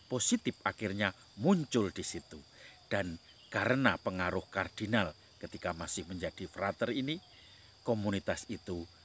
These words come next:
menjadikan damai, menjadikan sumber kayak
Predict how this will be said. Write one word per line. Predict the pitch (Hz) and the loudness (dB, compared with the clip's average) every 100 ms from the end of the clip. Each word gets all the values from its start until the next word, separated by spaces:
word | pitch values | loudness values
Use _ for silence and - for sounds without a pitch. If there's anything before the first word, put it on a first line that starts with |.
| - | -10
menjadikan | 104 101 95 - - 90 87 | -6 -2 -2 -4 -4 -4 -4
damai, | 87 95 107 107 82 - - - - | -2 -2 0 -2 -4 -10 -20 -20 -6
menjadikan | 107 101 98 - - 98 87 - - - | -2 2 0 0 -2 0 0 -8 -20 -10
sumber | - - - 175 135 113 90 - | 0 6 8 6 6 4 4 0
kayak | 101 101 | 0 2